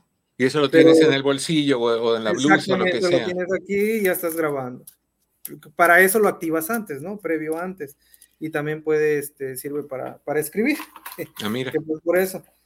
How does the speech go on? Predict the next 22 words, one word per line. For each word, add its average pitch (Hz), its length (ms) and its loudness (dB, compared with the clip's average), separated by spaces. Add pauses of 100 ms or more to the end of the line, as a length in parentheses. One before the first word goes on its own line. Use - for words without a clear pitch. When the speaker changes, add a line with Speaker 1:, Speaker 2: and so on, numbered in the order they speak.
(220)
Speaker 2:
Ese 190 260 2
es 214 80 -2
de 196 180 4
un 196 220 0
modelo, 214 420 2
hay 196 160 2
otro 196 180 -6
modelo, 185 580 -2
este 165 220 -10
es 175 120 -14
otro 170 180 -14
tipo 175 320 -12
de 175 60 -14
modelo, 175 300 -4
y 202 80 0
así 190 200 -6
puedes 208 240 -8
encontrar 180 340 -10
varios, 151 580 -14
hay 170 100 -14
diferentes 147 600 -18
modelos. 143 540 -20